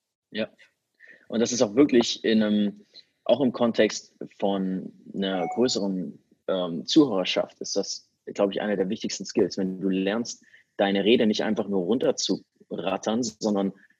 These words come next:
die Gesichter zu lesen, der Zuhörer, und einfach zu merken, hey, haben die diesen Punkt jetzt überhaupt schon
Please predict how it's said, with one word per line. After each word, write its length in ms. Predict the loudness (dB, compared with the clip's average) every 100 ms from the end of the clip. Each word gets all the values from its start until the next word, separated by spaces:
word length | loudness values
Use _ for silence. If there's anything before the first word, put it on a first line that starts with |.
| _ -4
die 60 | 0
Gesichter 420 | 4 2 4 0
zu 120 | 2
lesen, 580 | 2 2 2 -4 -6 -6
der 120 | -10
Zuhörer, 600 | -2 -2 0 -2 -4 -6 _ _ _
und 180 | -4 -2
einfach 260 | -2 -4 -4
zu 140 | 0
merken, 260 | 2 2 2
hey, 140 | 0
haben 280 | 0 -2 0
die 100 | 0
diesen 240 | 0 -4 -2
Punkt 260 | -2 0
jetzt 160 | -2 0
überhaupt 300 | 0 -2 -2
schon 360 | -2 -2 -4